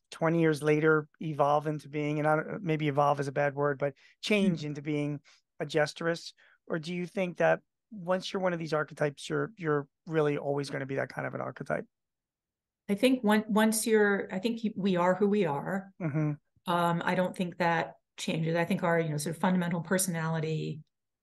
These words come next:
Speaker 2: doesn't change.
Speaker 1: Mm-hmm.
Speaker 2: But as I say, I think women especially, um, and, and men,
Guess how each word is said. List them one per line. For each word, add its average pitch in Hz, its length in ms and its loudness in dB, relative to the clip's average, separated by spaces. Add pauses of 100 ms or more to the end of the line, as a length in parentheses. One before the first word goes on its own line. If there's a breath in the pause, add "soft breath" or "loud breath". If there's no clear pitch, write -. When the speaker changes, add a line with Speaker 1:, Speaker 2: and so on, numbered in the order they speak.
(320)
Speaker 2:
doesn't 165 400 0
change. 165 600 -2 (280 soft breath)
Speaker 1:
Mm-hmm. 165 220 2
Speaker 2:
But 190 320 6
as 190 120 0
I 180 80 2
say, 196 360 2
I 170 100 0
think 175 240 -4
women 185 360 2
especially, 196 920 -2 (480)
um, 170 360 -2
and, 226 380 4
and 202 220 4
men, 160 420 0